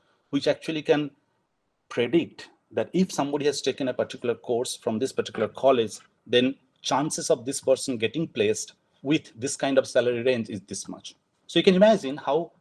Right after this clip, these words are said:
how this problem is being formulated. You almost say that, okay, I have a student characteristic. Then you talk about, you have some co-borrower.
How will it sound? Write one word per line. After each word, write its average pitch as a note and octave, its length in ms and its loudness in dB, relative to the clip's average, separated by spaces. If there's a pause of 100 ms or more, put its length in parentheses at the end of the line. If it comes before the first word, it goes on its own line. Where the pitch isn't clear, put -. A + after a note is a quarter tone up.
how D#3+ 100 0
this D#3+ 200 -6
problem C#3+ 400 -4
is B2+ 120 -12
being B2+ 120 -10
formulated. G2 600 -8
You A#2 220 -10
almost C#3+ 300 -6
say C3+ 100 -2
that, B2 180 2
okay, D3+ 280 -2 (360)
I - 60 -6
have B2 100 0
a B2+ 60 0
student D#3 440 -2
characteristic. - 680 -2 (380)
Then B2+ 140 0
you E3 60 2
talk - 260 2
about, C3 320 4 (120)
you A2+ 100 -10
have A#2 140 -2
some A2+ 280 -8 (140)
co-borrower. A2 640 -2